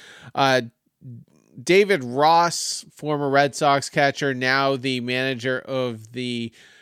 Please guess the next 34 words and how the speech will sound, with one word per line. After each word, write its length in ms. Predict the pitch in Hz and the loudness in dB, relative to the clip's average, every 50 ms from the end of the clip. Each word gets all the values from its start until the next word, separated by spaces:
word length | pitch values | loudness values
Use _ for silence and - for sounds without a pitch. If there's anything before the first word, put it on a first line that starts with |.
| _ _ | _ _
Chicago 680 | - - 156 151 - - 185 196 190 180 170 165 151 | -10 -4 -4 -4 0 2 4 4 4 4 4 2 2
Cubs, 440 | 127 - - 175 180 180 160 135 131 | 2 0 2 4 4 4 4 2 0
actually 500 | 151 147 156 160 151 - - 151 151 131 | 0 2 2 0 0 -2 -4 -4 -4 -4
benched 680 | 120 113 110 113 - 139 139 156 165 147 - - - | -4 -6 -10 -8 -4 -4 -2 -2 -4 -6 -10 -12 -10
him 300 | - 139 123 123 120 117 | -8 -6 -6 -6 -6 -8
for 200 | - - 131 127 | -10 -10 -8 -8
not 300 | 127 139 143 147 147 - - | -4 -2 0 0 0 -2 -4
running 500 | 123 117 123 135 139 139 139 135 135 131 | -8 -6 -4 -4 -2 -2 -2 -4 -4 -6
harder 460 | 120 101 131 135 135 131 131 135 127 | -8 -8 -6 -4 -4 -4 -4 -6 -8
to 180 | - - 120 104 | -8 -10 -16 -16
first 720 | - - 135 135 135 131 127 - - - - - - - - | -10 -6 -2 0 0 0 0 -2 -4 -8 -8 -10 -14 -18 -12
on, 380 | - 123 120 120 120 117 117 120 | -8 -6 -4 -2 -2 -4 -4 -4
uh, 80 | 117 | -4
I 100 | 113 120 | -4 -6
think 180 | 117 - 180 180 | -6 -8 -8 -8
it 40 | 180 | -8
was 160 | 151 123 117 | -8 -6 -6
a 80 | 117 - | -8 -8
fly 400 | - - 131 131 131 131 127 120 | -8 -4 -2 0 2 2 2 0
ball, 400 | 110 123 123 123 123 127 127 123 | 0 0 2 2 2 2 2 0
or 80 | 120 | 0
maybe 200 | 127 147 160 165 | -2 -2 -2 -2
it 60 | 175 | -2
was 140 | 160 139 117 | -2 -2 -4
a 60 | 135 | -6
grounder 460 | 110 113 135 139 135 131 135 127 131 127 | -4 0 2 2 4 4 2 0 0 -2
or 60 | 120 | -2
something. 540 | - - 143 139 131 120 - 120 120 117 - - - - - - - | 0 0 0 0 -2 -2 -4 -4 -4 -4 -8 -12 -20 -20 -16 -6 0
It 100 | 202 220 | 2 4
was 180 | 233 254 240 254 | 4 4 4 2
a 60 | 277 | 2
routine 500 | 254 247 247 240 185 - 220 220 202 180 | 2 2 -2 -2 0 0 2 4 4 6
out, 440 | 175 175 175 180 175 117 120 135 131 | 6 6 6 4 2 0 -2 -2 2
but, 440 | 151 147 143 143 139 135 123 - | 6 6 6 8 6 4 2 -2